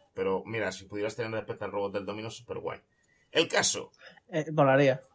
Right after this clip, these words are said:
Speaker 1: Un desarrollador indie, un colega, ha dicho aquello de, "Hostia, a mí también me gusta mucho el Animal Crossing y me gusta mucho el Harvest Moon. Me pregunto qué pasaría si hiciera una mezcla entre el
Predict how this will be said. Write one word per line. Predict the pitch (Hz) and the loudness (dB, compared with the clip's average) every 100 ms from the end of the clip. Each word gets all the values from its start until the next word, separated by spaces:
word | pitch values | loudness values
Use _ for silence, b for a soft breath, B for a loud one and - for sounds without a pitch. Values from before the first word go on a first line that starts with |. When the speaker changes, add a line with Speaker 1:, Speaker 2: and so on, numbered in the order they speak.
| - | 2
Speaker 1:
Un | 202 240 | 2 4
desarrollador | 240 190 180 170 156 143 | 2 0 0 2 4 2
indie, | 156 135 139 - _ - - | 0 -2 -4 -8 _ -14 -10
un | 135 135 | -10 -4
colega, | 107 120 123 131 - _ _ | 0 2 2 -4 -10 _ _
ha | 117 | 0
dicho | 135 135 | 0 0
aquello | 123 123 110 | -2 2 2
de, | 110 | 2
"Hostia, | 117 - 139 117 87 | 0 0 2 2 2
a | |
mí | 104 123 | -2 -4
también | 147 139 139 | -4 -4 -4
me | 117 | -6
gusta | 127 - | -6 -6
mucho | 127 135 - 110 87 | -6 -6 -6 -6 -4
el | 101 101 101 101 | 0 0 0 0
Animal | 107 127 131 123 | -2 -2 -6 -6
Crossing | 127 123 127 | -6 -8 -8
y | 123 | -6
me | 104 | -6
gusta | 113 123 | -4 -6
mucho | 117 123 | -8 -8
el | 107 | -8
Harvest | 120 101 98 98 - | -6 -4 -4 -4 -10
Moon. | 113 139 - _ _ _ - | -2 -2 -4 _ _ _ -6
Me | 127 | -4
pregunto | 123 131 202 233 | 0 0 2 0
qué | 208 | -2
pasaría | 185 165 139 156 196 - _ _ _ | -4 -4 -2 -2 -2 -6 _ _ _
si | - | -8
hiciera | 117 156 143 101 - _ - | -2 4 4 4 0 _ -6
una | 156 170 | 0 0
mezcla | 139 - 107 | 0 -4 -6
entre | 107 104 | -6 -2
el | 107 | 0